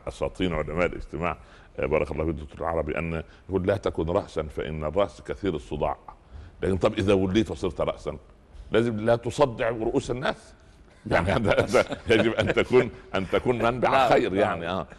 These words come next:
Speaker 1: "فأولي الأمر منكم"، أي الذين يطبقون بينكم الشرع الحنيف من كتاب ومن سنة ومن قدوة. حتى قال أبو بكر:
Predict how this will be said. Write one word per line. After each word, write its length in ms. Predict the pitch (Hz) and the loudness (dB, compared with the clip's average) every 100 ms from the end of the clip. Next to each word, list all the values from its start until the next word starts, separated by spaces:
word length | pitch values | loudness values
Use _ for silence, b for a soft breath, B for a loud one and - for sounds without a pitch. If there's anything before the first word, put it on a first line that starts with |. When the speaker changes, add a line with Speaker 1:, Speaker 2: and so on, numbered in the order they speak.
| B - | B -2
Speaker 1:
"فأولي 440 | 90 - 151 151 | -2 2 2 2
الأمر 540 | 127 - - 139 113 | 0 -8 -6 -4 -2
منكم"، 480 | 107 127 120 110 113 - B B - | -2 -2 -4 -4 -6 -6 B B 2
أي 160 | 98 | 4
الذين 840 | 101 101 104 90 120 123 107 107 101 - - - _ - | 4 4 2 2 0 2 2 2 0 -8 -20 -20 _ -2
يطبقون 1040 | 87 - 87 78 90 - 117 101 80 80 - - _ _ _ - | -2 2 0 0 -4 0 2 2 0 -4 -10 -18 _ _ _ -12
بينكم 680 | 73 107 110 104 104 123 120 - - - - - - - | 0 4 6 4 0 0 -2 -6 -20 -20 -20 -20 -10 -6
الشرع 520 | 82 - 120 101 80 | -6 2 4 4 0
الحنيف 720 | 78 - 80 101 107 - - - _ | -6 -4 -4 -2 -4 -8 -16 -20 _
من 200 | 82 85 | -6 -6
كتاب 560 | 78 80 110 92 71 69 - b b | -4 0 2 2 0 -10 -14 b b
ومن 240 | 82 87 | -4 -2
سنة 440 | 82 - 110 117 113 B B B | -4 -2 0 0 -2 B B B
ومن 240 | 82 92 90 - | -2 -2 -4 2
قدوة. 540 | 120 117 135 143 139 135 - _ _ _ | 2 6 4 4 -4 -4 -16 _ _ _
حتى 400 | - 110 - 98 90 - | -2 -2 0 -2 -2 4
قال 240 | 117 98 | 4 4
أبو 180 | - 92 | 2 2
بكر: 260 | 110 113 | 0 0